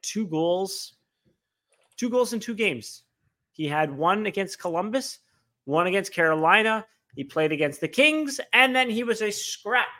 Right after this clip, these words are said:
against the Ducks and was replaced by Pontus Holmberg in that one. So, and on top of that, the storylines dominating all of this was that David Kampf was scratched against the Carolina Hurricanes.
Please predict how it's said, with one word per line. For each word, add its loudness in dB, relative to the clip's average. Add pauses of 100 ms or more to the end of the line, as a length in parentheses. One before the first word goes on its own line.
(1400)
against -2
the -4
Ducks -4 (560)
and -4
was -4
replaced -2
by 0
Pontus -6
Holmberg -12 (400)
in -12
that -8
one. -16 (640)
So, -2 (680)
and 4
on 8
top 2
of -2
that, 4
the -6
storylines 4
dominating 0
all -4
of -10
this -6 (300)
was 2
that 4 (160)
David 4
Kampf -2
was 0
scratched 0 (280)
against 2
the -4
Carolina 0
Hurricanes. 0